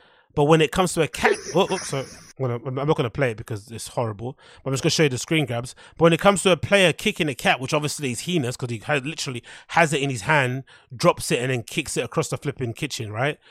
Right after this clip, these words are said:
Which is absolutely wild to see. Don't get me wrong, absolutely nuts to see. But people are treating this with much more severity and way more seriousness than they would treat anything concerning racism in football.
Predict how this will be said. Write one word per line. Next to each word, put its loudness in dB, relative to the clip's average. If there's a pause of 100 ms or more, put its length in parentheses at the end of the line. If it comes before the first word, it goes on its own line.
(120)
Which -8
is -8
absolutely -2
wild 4
to -6
see. -6
Don't -6
get -6
me -6
wrong, -6
absolutely -6
nuts -4
to -10
see. -10 (380)
But -2
people 0
are 4
treating -2
this 0
with 0
much 0
more 2
severity -2 (400)
and -2
way 6
more 4
seriousness -2
than -4
they -6
would -6
treat -6
anything 0
concerning -4
racism -6
in -6
football. -16